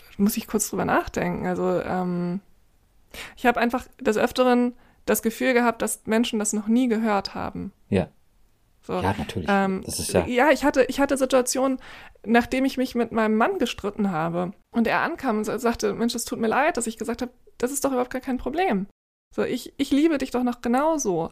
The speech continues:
Speaker 1: Auch wenn
Speaker 2: Ja.
Speaker 1: wir uns streiten, liebe ich dich genauso und du bist für mich genauso ein toller Mensch.“
Speaker 2: Ja.
Speaker 1: Das ändert nichts daran, dass er so richtig durchgeatmet hat.
Speaker 2: Ja, ja.
Speaker 1: Und,
Speaker 2: Schön.
Speaker 1: ähm, man gemerkt hat, dass es so gut war.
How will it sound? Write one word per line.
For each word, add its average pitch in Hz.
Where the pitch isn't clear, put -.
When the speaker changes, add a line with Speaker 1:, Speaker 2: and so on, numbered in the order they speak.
Speaker 1:
Auch 262
wenn 269
Speaker 2:
Ja. -
Speaker 1:
wir -
uns 247
streiten, 262
liebe 262
ich 277
dich -
genauso 277
und 220
du 220
bist 226
für -
mich 233
genauso 262
ein 277
toller 247
Mensch.“ 233
Speaker 2:
Ja. 127
Speaker 1:
Das 220
ändert 262
nichts -
daran, 185
dass 190
er 202
so 196
richtig 233
durchgeatmet -
hat. -
Speaker 2:
Ja, 123
ja. 127
Speaker 1:
Und, -
Speaker 2:
Schön. -
Speaker 1:
ähm, 202
man 214
gemerkt 214
hat, 214
dass 190
es -
so 196
gut 262
war. 247